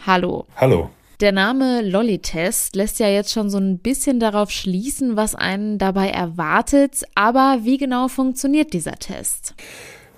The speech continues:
Speaker 2: Das läuft so ab, dass, ähm, die Kinder diesen, diese Stäbchen, das sind, ähm, quasi auch so kleine Art, äh, Wattestäbchen, in den Mund einführen und dort, äh, dreißig Sekunden auf diesem Stäbchen rumlutschen. Deshalb heißt es auch Lolli-Test.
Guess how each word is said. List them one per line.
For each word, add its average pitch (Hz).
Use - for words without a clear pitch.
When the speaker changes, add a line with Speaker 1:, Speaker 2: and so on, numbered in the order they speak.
Speaker 2:
Das 113
läuft 120
so 107
ab, 139
dass, 110
ähm, 98
die 98
Kinder 113
diesen, 95
diese 90
Stäbchen, 110
das 92
sind, 95
ähm, 87
quasi 92
auch 95
so 87
kleine 90
Art, 87
äh, 90
Wattestäbchen, 107
in 110
den 101
Mund 135
einführen 110
und 98
dort, 95
äh, 98
dreißig 95
Sekunden 98
auf 107
diesem 92
Stäbchen 92
rumlutschen. 90
Deshalb 92
heißt 95
es 92
auch -
Lolli-Test. 107